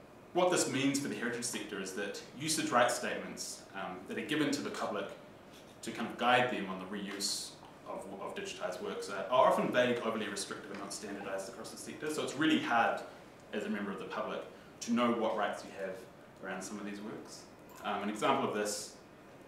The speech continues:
um, I used to work at the Royal Society of New Zealand, so I can put this up there. Um, this is an,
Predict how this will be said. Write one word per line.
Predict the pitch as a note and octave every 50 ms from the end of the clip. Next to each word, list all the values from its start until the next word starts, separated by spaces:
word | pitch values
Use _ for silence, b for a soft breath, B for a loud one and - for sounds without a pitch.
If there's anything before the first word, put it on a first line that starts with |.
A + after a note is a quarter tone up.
| - -
um, | - F#2+ F#2+ F#2+ F#2 F#2 F#2+ F#2+
I | G2 A#2+
used | B2 A#2+ -
to | B2+
work | A#2+ A#2+ A#2+
at | A#2+
the | G#2+ G#2 G#2+
Royal | G#2 G#2
Society | G#2 G#2 - G#2+ G2+ F#2+ G#2+
of | A2
New | A2 G#2+
Zealand, | A#2 D3 E3+ F3 -
so | - -
I | -
can | - -
put | - - -
this | G#2 G2+
up | A#2+ A#2 A2 -
there. | A#2 A2+ A2 -
Um, | A2+ G#2+ G#2 G2+ G2+ - B B B B B - -
this | D3+ C#3+ A#2+
is | A#2+ - - - - -
an, | A2+ A2 A2+ A2+ A2 A2 A2+ A2 G#2+ G#2